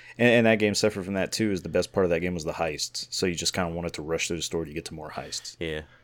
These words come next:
Speaker 2: Gotta have my heist. Um,
Speaker 1: Is there anything you boys are looking forward to in the next year?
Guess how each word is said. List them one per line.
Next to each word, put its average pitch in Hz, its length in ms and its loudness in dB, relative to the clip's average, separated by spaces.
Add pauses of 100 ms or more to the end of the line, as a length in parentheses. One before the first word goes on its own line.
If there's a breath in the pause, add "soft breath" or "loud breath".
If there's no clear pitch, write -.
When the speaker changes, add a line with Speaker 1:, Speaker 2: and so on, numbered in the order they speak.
(420 soft breath)
Speaker 2:
Gotta 117 220 2
have 78 180 -6
my 78 140 -8
heist. 92 500 -6 (840 soft breath)
Um, 92 500 2 (100)
Speaker 1:
Is 90 100 -2
there 98 140 -2 (360)
anything 98 360 2
you 90 80 0
boys 87 240 2
are 87 40 0
looking 85 220 -2
forward 90 260 0
to 90 100 -6
in 82 80 -4
the 76 60 -10
next 85 260 -6
year? 131 160 -4